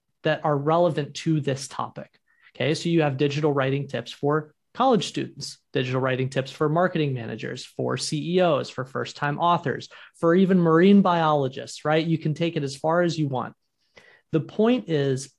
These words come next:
whatever it is that you're writing about doesn't just have one audience. It usually has dozens of audiences. And so the name of the game isn't, "Hey, I wrote one thing one time."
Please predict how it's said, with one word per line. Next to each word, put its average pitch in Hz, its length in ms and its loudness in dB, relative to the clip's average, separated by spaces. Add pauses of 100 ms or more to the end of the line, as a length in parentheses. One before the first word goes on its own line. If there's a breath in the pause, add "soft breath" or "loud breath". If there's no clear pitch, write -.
whatever 208 460 4
it 208 60 4
is 190 140 2
that 175 100 -4
you're 151 140 -2
writing 165 380 0
about 131 320 -4
doesn't 165 320 0
just 160 280 -4
have 147 220 -4
one 131 280 -4
audience. 147 640 -6 (300)
It 147 120 -2
usually 185 460 4
has 127 440 -4 (220)
dozens 208 380 2
of 131 120 -6
audiences. 131 640 -10 (580 soft breath)
And 175 200 0
so 175 460 2
the 160 120 0
name 208 260 0
of 233 80 0
the 160 80 -2
game 175 480 -2
isn't, 165 420 -2 (220)
"Hey, 180 160 2
I 160 100 4
wrote 165 460 2
one 160 400 0
thing 156 460 -2
one 139 280 -2
time." 135 520 -6